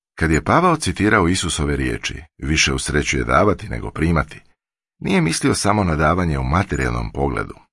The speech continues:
nego i na pružanje ohrabrenja, vodstva i pomoći onima kojima je to potrebno.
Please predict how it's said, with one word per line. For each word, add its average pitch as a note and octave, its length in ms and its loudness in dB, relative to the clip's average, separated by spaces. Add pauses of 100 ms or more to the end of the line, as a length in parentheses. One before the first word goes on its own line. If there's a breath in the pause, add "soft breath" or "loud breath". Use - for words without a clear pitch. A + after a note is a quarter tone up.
nego E2+ 280 0
i D#2 40 0
na D2 120 0
pružanje F#2 500 0
ohrabrenja, D2 800 -2 (220)
vodstva E2 500 0
i C2 100 -6
pomoći G2+ 400 0
onima F#2 280 0
kojima D#2 300 -4
je C#2 80 -4
to D2+ 160 -2
potrebno. - 440 -6